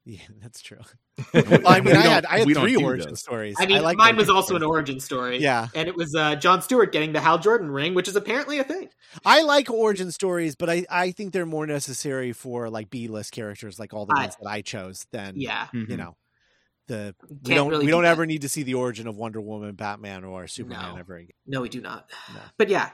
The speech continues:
Speaker 3: anyway,
Speaker 1: <laughs>
Speaker 3: thank you all so much for being guests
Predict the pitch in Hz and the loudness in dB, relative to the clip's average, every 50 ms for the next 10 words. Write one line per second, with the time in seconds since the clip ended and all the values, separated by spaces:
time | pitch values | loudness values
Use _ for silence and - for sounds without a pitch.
0 | _ _ - 226 208 165 131 117 - - _ _ _ _ _ - - - 170 - | _ _ -2 0 0 2 0 -2 -6 -12 _ _ _ _ _ -20 -16 -6 -2 0
1 | 226 240 233 240 247 226 202 - 170 175 175 160 143 123 - - - - 185 175 | 2 2 0 0 -4 -4 -2 0 2 4 4 4 4 0 -4 -8 -6 -2 0 2
2 | 170 165 143 135 - - - - 151 139 156 147 143 139 139 139 139 160 139 135 | 2 2 0 0 -2 -8 -8 -8 -6 -4 -2 -2 -2 -2 -4 -6 -4 -4 -2 -2
3 | 135 - - - - | -2 -4 -6 -10 -12